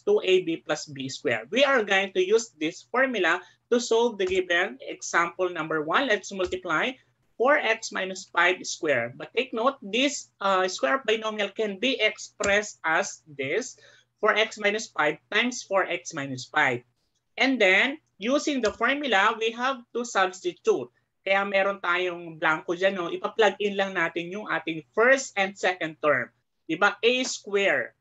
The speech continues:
Ano ba yung first term natin dyan? Yung ating four X. Okay? And then twice the product of the first and second term. Diba?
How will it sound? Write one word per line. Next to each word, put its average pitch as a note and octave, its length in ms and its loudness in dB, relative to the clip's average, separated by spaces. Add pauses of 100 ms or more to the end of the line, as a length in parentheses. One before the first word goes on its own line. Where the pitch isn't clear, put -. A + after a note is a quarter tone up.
(180)
Ano G3 240 -6
ba G#3 80 -2
yung G#3+ 240 -2
first G#3+ 400 -4
term G3+ 240 -2
natin F3+ 400 -4
dyan? C#3+ 400 0 (400)
Yung C#4 400 4
ating G3+ 720 -2 (1800)
four B3+ 480 6
X. D#3 560 0 (240)
Okay? A#3 400 2 (320)
And B3 160 0
then G#3+ 240 2
twice B3+ 400 0
the A3 80 -2
product A3 400 2
of G3 80 -6
the F#3+ 80 -8
first G#3 240 -8
and F#3 160 -6
second F3 320 -2
term. C3+ 400 0
Diba? E3 240 0